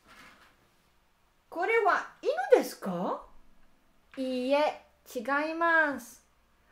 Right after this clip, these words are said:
Kore wa neko desu. J'ai déjà entendu so desu avec un ne à la fin. Je ne sais pas pourquoi les Japonais le disent comme ça. Alors le ne, c'est une particule qu'on pourra voir aussi un peu plus tard.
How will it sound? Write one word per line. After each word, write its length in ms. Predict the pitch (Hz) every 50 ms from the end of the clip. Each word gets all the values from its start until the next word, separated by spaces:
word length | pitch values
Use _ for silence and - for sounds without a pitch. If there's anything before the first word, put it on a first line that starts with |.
| _ _ _ _
Kore 360 | - - 285 294 311 359 370 381
wa 420 | 415 427 392 359 330 294 262 240 - - - _ _ _ _ _ _ _ _ _ _ -
neko 580 | 294 359 440 480 466 - - _ - 320 294
desu. 640 | 233 254 233 214 208 196 185 180 180 - - - - - _ _ _ _ _ _ _ _ _ _ _ _ - - - - - - - - - - - - - -
J'ai 120 | - 233
déjà 280 | 208 233 277 269 311 339
entendu 340 | 339 294 285 262 240 269 262
so 380 | - - - 311 302 285 269
desu 340 | 226 233 247 - - - - -
avec 260 | 226 233 226 226 226
un 120 | 220 214 208
ne 180 | 208 220 254 285 277 - - - -
à 80 | 220
la 120 | 202 190 185
fin. 300 | - - 277 285 285 - - _ _ _ - - _ _
Je 100 | 226 214 226
ne 60 | 220
sais 80 | 240 247
pas 160 | 240 294 294
pourquoi 360 | 294 262 240 - - 277 277
les 120 | 269 240
Japonais 540 | 214 214 202 202 214 220 220 233 262 285 285 285 - - - - 214
le 80 | 220
disent 260 | 220 196 254 285 285 -
comme 120 | 269 247
ça. 160 | 233 - - - -
Alors 240 | 240 269 262 240 233
le 160 | 233 247 254
ne, 220 | 262 269 285 330 392 392 339 - - - - - - - - - - _
c'est 120 | - - 240
une 100 | 220 214
particule 460 | 240 233 233 247 247 240 311 277 262
qu'on 120 | - 214
pourra 220 | 190 190 202 196 190
voir 180 | 190 208 196 190
aussi 200 | 175 - - 214
un 80 | 196
peu 120 | 180 - 240
plus 160 | - - -
tard. 320 | - 269 320 339 330 -